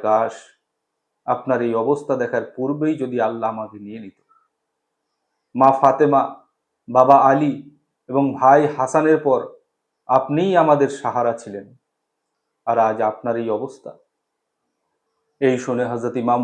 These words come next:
হুসেন বলেন যে, "হে জয়নব, নিজের ধৈর্যকে শয়তানের সামনে ফেলে দিও না, ধৈর্য ধারণ করো।" তখন জয়নব বলে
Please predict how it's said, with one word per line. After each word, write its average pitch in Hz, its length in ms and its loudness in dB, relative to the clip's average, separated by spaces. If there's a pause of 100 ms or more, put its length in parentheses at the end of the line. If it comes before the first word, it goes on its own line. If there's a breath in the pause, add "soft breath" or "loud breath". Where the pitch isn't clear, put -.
হুসেন 127 340 -6
বলেন 101 280 -4 (920)
যে, 120 180 -4
"হে 139 100 6 (200)
জয়নব, 147 340 4 (960)
নিজের 135 300 2 (160)
ধৈর্যকে 147 460 2
শয়তানের 151 540 2 (100)
সামনে 135 300 -4 (120)
ফেলে 120 200 -4
দিও 110 280 -10
না, 110 60 -18 (960)
ধৈর্য 131 360 -8 (120)
ধারণ 110 340 -6
করো।" 98 220 -14 (800 soft breath)
তখন 131 240 -2
জয়নব 135 420 2
বলে 135 200 4